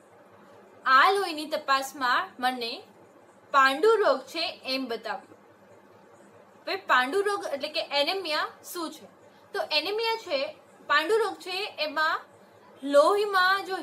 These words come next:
હિમોગ્લોબિન કા લોહ તત્વનું પ્રમાણ ઓછું હોય તો પાંડુ રોગ કહેવાય અથવા તો એનેમિયા કહેવાય. વિપુલ કહે છે, "તે શું છે?" હવે આરતી એનો જવાબ આપે છે, "ડોક્ટરે કહ્યું,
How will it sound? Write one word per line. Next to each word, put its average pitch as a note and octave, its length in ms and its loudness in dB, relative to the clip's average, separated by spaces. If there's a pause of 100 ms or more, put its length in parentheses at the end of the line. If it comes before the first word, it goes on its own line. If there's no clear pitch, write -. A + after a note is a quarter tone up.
(100)
હિમોગ્લોબિન D4+ 760 -2
કા C#4 160 2
લોહ C4 240 0
તત્વનું D#4+ 540 -6
પ્રમાણ C4 340 -4 (100)
ઓછું G4 420 0
હોય F#3+ 180 -6 (640)
તો E4 240 0
પાંડુ D4 380 0
રોગ D4+ 280 0
કહેવાય A3+ 440 -6
અથવા C4 200 -8
તો D#4 120 -4 (180)
એનેમિયા B3 480 -6 (360)
કહેવાય. G#3+ 280 -6 (1800)
વિપુલ D#4 380 -2
કહે A#3+ 300 -4
છે, F4 200 -8
"તે F4 420 0
શું C#4+ 280 -10
છે?" - 340 -20
હવે F4 120 -2
આરતી D4 400 2
એનો F#4+ 240 -6
જવાબ C#4+ 340 -4
આપે A3 220 -8
છે, D4+ 220 -16 (1000)
"ડોક્ટરે A#4+ 580 2
કહ્યું, A#3 400 -4